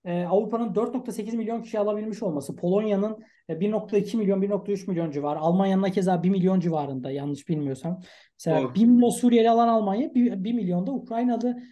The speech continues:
Speaker 1: alıyor. Ama tabii
Speaker 2: On senede bir bir milyon alıyorlar.
Speaker 1: Suriyeli meselesiyle kıyaslayınca Avrupa'nın Ukrayna meselesine dair çok bariz, çok da farklı bir tavrı olduğunu, e, görüyoruz. Yani hani çok tartışıldı, çok fazla da, e, popüler söylemler olduğu için kullanmak istemiyorum ama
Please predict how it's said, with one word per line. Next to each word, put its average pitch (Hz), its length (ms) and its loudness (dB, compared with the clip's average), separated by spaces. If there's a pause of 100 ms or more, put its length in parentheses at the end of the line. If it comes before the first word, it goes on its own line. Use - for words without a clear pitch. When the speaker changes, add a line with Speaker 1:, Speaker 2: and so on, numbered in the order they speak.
(180)
Speaker 1:
alıyor. 220 480 -2 (200)
Ama 254 280 0
tabii 226 200 0
Speaker 2:
On 190 80 4
senede 165 420 0
bir 170 160 -2
bir 165 100 0
milyon 151 300 0
alıyorlar. 143 460 -4 (520)
Speaker 1:
Suriyeli 233 680 2
meselesiyle 208 680 -2
kıyaslayınca 220 600 -2
Avrupa'nın 190 460 -2
Ukrayna 190 420 -2
meselesine 170 500 -4
dair 175 280 -4 (180)
çok 233 280 -2
bariz, 165 440 2 (200)
çok 214 200 -14
da 214 100 -2
farklı 208 360 -4
bir 196 140 -2
tavrı 190 280 4
olduğunu, 180 560 0 (240)
e, 175 260 2
görüyoruz. 190 500 2
Yani 151 220 -8
hani 165 200 -6
çok 143 240 -6
tartışıldı, 196 600 -2
çok 214 200 -6
fazla 202 280 -2
da, 190 280 -2 (360)
e, 165 240 -6
popüler 208 400 0
söylemler 202 460 0
olduğu 208 220 -2
için 190 360 -6
kullanmak 208 400 -2
istemiyorum 208 440 -4
ama 247 360 0